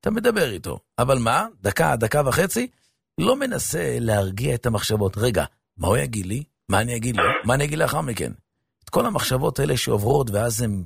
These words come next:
קצת מלחיצות, לא להרגיע את המחשבות האלה. לומר, "כן, לא יהיה לי מה להגיד לו."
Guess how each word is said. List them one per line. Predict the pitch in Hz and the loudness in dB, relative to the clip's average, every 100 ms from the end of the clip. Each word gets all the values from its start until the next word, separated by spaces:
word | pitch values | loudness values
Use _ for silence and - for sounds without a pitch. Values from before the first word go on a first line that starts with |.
| - | -6
קצת | - 127 | -2 0
מלחיצות, | 135 110 101 92 175 131 160 _ _ _ _ _ - | 2 0 0 0 2 2 -2 _ _ _ _ _ 0
לא | 131 | 2
להרגיע | 165 143 117 107 107 139 135 | 2 2 0 -2 -2 0 0
את | 92 | -2
המחשבות | 95 - 92 78 67 - | -4 -2 -2 -2 -4 -2
האלה. | 53 53 52 - _ _ - | -4 -4 -8 -12 _ _ -4
לומר, | - 196 233 | 0 2 0
"כן, | - 247 226 | 2 0 0
לא | 180 143 151 | -4 0 2
יהיה | 170 | 2
לי | 127 | 2
מה | 95 76 | 0 0
להגיד | 65 60 | -2 -4
לו." | 57 | -8